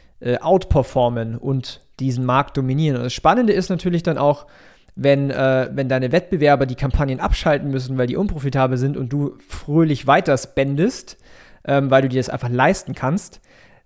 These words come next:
dann werden deine Kampagnen doch wieder profitabler, weil der Markt sich lichtet, ja, und dann irgendwann dominierst du diesen Markt und dann, äh, hast du natürlich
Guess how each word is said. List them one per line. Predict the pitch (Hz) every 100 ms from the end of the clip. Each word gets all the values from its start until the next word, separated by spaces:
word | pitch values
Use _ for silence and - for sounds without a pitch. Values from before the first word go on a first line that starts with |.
| -
dann | 139 151
werden | 151 151
deine | 143 139
Kampagnen | 131 139 131 123
doch | 240 -
wieder | 165 139
profitabler, | 123 131 127 127 123 139 156 135
weil | 131
der | 123
Markt | 127 175 - - - - _ _ _ _
sich | 139 139 143
lichtet, | 214 - 117 95
ja, | 123 127
und | 139 127
dann | 131
irgendwann | 135 147 143
dominierst | 131 143 143 185 147
du |
diesen | 117 110
Markt | 104 - -
und | 110
dann, | 117 131 131
äh, | 127 127
hast | 123 127
du |
natürlich | 131 123 127 127 123 -